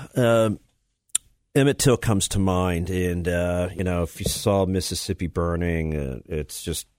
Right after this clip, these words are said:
you know, this, this, this is also real. Emmett Till was a fourteen-year-old, um, African-American boy who was lynched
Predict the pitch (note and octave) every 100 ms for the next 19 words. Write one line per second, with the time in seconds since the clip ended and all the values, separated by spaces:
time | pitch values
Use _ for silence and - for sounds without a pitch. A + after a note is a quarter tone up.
0 | _ C2 - - G#2+ - - B2+ - -
1 | - A2 G2 F2+ F2 - E2 C#2 B1 A1
2 | - _ A2+ A#2 - - G2 E2+ D#2+ -
3 | - E2 D2 C#2+ - G2 E2 - F#2+ E2+
4 | E2+ E2+ E2 D2+ - _ _ _ _ _
5 | _ _ _ _ _ - F2+ E2+ E2+ E2
6 | E2 A#1 - F2+ F2 - E2+ E2 E2 E2
7 | E2 E2 E2 E2+ D#2+ E2 F2+ F2 D#2 -
8 | -